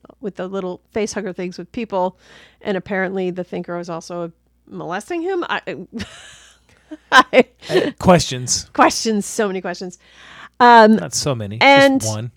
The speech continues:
Speaker 1: and he becomes the threat that they have to fight at the end.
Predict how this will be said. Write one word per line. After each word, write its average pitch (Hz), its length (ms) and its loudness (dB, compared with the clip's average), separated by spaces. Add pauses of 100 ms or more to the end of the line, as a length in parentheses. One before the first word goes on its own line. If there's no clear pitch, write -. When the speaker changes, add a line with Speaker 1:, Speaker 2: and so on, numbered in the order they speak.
(320)
Speaker 1:
and 254 200 6
he 277 160 4
becomes 220 640 -2
the 226 120 4
threat 180 460 -6
that 196 140 -6
they 196 80 -6
have 175 260 -4
to 190 80 -8
fight 170 260 -4
at 165 120 -8
the 175 120 -6
end. 180 440 -6